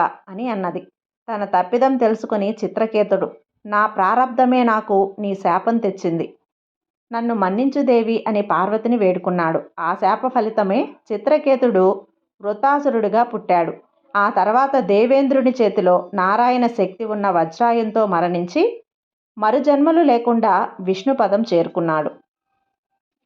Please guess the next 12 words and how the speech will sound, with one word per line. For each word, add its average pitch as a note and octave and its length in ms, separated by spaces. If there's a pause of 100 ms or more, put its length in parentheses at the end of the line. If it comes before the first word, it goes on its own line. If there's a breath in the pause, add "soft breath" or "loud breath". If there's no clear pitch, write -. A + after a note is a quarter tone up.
ఈ C#4+ 140
కథ A#3 180
మీకు C#4 300
నచ్చినట్లయితే G3+ 960 (180)
లైక్ G3+ 380
చేసి A3+ 280
సబ్స్క్రైబ్ A#3+ 680
చేయండి. E3 260 (160)
మరికొంతమంది F#3+ 680
భక్తులకు F3+ 520
షేర్ D#3+ 360
చేయండి. D3 220